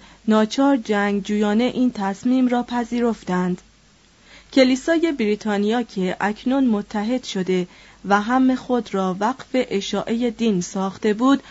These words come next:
برای خود قدرت سیاسی و اقتصادی به هم زد و در متمدن ساختن مردم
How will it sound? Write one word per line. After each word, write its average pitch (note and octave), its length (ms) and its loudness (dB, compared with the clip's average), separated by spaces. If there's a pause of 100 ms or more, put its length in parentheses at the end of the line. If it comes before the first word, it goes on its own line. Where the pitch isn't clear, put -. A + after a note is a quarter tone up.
(260)
برای A#3 380 4
خود B3 360 -2
قدرت A3 460 -2
سیاسی G3 560 -4
و A3+ 140 2
اقتصادی G#3+ 640 0
به A#3+ 120 0
هم A#3 280 -2
زد F#3 260 -2 (400)
و G3 80 0
در F#3+ 180 2
متمدن G3 760 0
ساختن G3+ 580 -2
مردم G#3 640 2